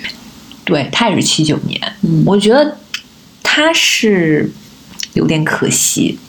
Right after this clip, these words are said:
Speaker 1: 就后来不知道为什么，就是好像也没有拿到很，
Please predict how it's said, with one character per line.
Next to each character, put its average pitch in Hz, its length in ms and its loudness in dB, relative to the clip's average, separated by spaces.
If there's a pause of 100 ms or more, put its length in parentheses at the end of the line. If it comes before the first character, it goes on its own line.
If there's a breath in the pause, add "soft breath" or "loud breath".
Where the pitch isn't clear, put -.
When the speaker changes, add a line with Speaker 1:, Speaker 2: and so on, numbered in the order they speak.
Speaker 1:
就 175 160 2
后 170 200 0
来 139 140 0
不 139 140 -2
知 156 60 2
道 151 160 2
为 160 180 2
什 151 160 0
么， - 220 0
就 156 120 2
是 - 200 0 (800 loud breath)
好 - 180 -4
像 147 460 -2 (300)
也 156 140 0
没 143 100 0
有 156 140 0
拿 139 200 -4
到 151 160 -2
很， - 400 0